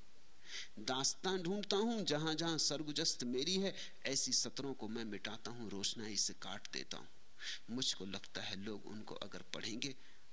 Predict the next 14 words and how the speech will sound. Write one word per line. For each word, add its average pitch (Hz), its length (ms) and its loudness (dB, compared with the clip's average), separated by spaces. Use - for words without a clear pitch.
तो 95 60 0
राह 104 260 0
चलते 98 400 -2
में 95 140 -4
टोक - 380 -4
कर 87 120 -4
मुझसे 95 340 0
जाने 104 360 -2
क्या 110 180 -2
पूछने 101 400 -2
लगेंगे। - 420 -6
लोगों 135 500 0
का 87 220 -6
भय - 560 -4